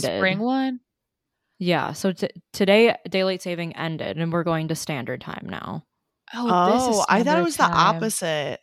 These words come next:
Speaker 2: Right?
Speaker 1: I thought it
Speaker 2: Isn't
Speaker 1: was
Speaker 2: it
Speaker 1: the opposite
Speaker 2: confusing as
Speaker 1: too.
Speaker 2: fuck? <laughs> Yeah,
Speaker 3: Because
Speaker 2: so
Speaker 3: I
Speaker 2: while I
Speaker 3: thought
Speaker 2: was reading this
Speaker 3: now
Speaker 2: stuff,
Speaker 3: we're
Speaker 2: it's like
Speaker 3: falling back to,
Speaker 2: <laughs>
Speaker 3: yeah.
Speaker 2: It's like they want
Speaker 1: <laughs>
Speaker 2: to have more time in the summer so people can go out and do shit,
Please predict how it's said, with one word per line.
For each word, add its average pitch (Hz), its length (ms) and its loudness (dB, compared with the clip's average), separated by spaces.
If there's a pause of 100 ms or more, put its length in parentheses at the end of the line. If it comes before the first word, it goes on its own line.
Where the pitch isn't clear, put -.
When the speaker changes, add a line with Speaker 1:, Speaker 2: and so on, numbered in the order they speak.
(180)
Speaker 2:
Right? 185 200 6
Speaker 1:
I 202 40 6
thought - 60 4
it - 60 6
Speaker 2:
Isn't 269 100 8
Speaker 1:
was 240 80 6
Speaker 2:
it - 40 6
Speaker 1:
the 233 80 6
opposite 214 300 2
Speaker 2:
confusing 240 360 10
as 233 160 8
Speaker 1:
too. 175 60 -4
Speaker 2:
fuck? 254 520 8
<laughs> - 520 -10
Yeah, 226 140 12
Speaker 3:
Because 269 120 10
Speaker 2:
so 240 100 10
Speaker 3:
I 214 80 12
Speaker 2:
while 226 60 12
I 254 60 12
Speaker 3:
thought 285 100 10
Speaker 2:
was 233 120 4
reading 202 220 4
this 196 80 6
Speaker 3:
now 233 200 4
Speaker 2:
stuff, 196 260 0
Speaker 3:
we're 202 80 2
Speaker 2:
it's - 140 -6
like 185 160 6
Speaker 3:
falling 196 220 2
back 180 420 2
to, 175 260 -10
Speaker 2:
<laughs> - 80 -20
Speaker 3:
yeah. 170 360 -4 (680)
Speaker 2:
It's 202 240 0
like 220 180 6
they 208 320 6
want 285 280 6
Speaker 1:
<laughs> - 20 -4
Speaker 2:
to 240 100 0
have 208 480 4
more 190 240 4
time 190 280 0
in 190 100 0
the 175 80 0
summer 165 340 -4
so 190 120 -6
people 175 300 -4
can 185 160 -6
go 165 120 2
out 170 160 4
and 175 160 0
do 160 180 -2
shit, 170 420 -2